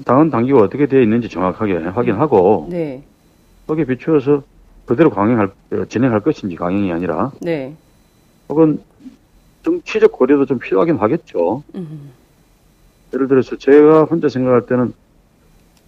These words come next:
Speaker 1: 유월 개원 국회가 아주 중요한 국회가 될 텐데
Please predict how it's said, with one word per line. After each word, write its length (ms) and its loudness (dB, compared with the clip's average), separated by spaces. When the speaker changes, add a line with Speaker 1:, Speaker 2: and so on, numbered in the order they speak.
Speaker 1:
유월 380 8
개원 340 4
국회가 380 0
아주 140 0
중요한 500 2
국회가 300 -4
될 160 -4
텐데 320 -8